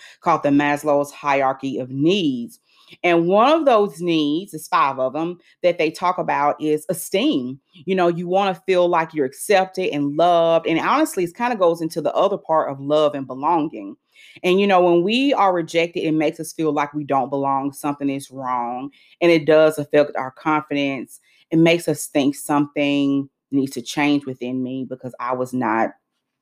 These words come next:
accepted in this situation. And anytime you put your worth, identity, and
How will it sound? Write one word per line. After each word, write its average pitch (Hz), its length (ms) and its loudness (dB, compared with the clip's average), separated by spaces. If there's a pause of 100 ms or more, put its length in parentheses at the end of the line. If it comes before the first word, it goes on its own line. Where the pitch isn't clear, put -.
(220)
accepted 240 600 0
in 131 180 -2
this 127 180 -4
situation. 101 800 -4 (840)
And 196 340 2
anytime 247 840 4
you 190 200 -4
put 170 540 2
your 143 800 0
worth, 247 800 0 (160)
identity, 160 960 -4
and 139 100 -8